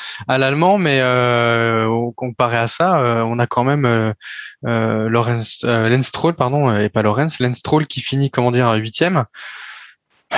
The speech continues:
Là, on rejoint encore le débat des, des coéquipiers. On a encore un pilote numéro un, euh, comment dire, qui arrive à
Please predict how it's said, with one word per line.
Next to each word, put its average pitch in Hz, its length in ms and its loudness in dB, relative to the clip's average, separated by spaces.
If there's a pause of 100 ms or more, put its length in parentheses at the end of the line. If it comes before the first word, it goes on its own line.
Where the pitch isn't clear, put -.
(160)
Là, 131 140 2
on 113 200 -2
rejoint 123 340 2
encore 147 260 2
le 127 100 2
débat 120 240 0
des, 113 320 2
des 113 140 -2
coéquipiers. 165 580 -4
On 113 220 -4
a 113 260 4
encore 135 420 0
un 113 600 2 (320)
pilote 143 340 2
numéro 135 460 2
un, 139 280 2
euh, 104 480 0
comment 117 280 -2
dire, 120 180 0
qui - 100 -4
arrive 120 280 0
à 104 260 0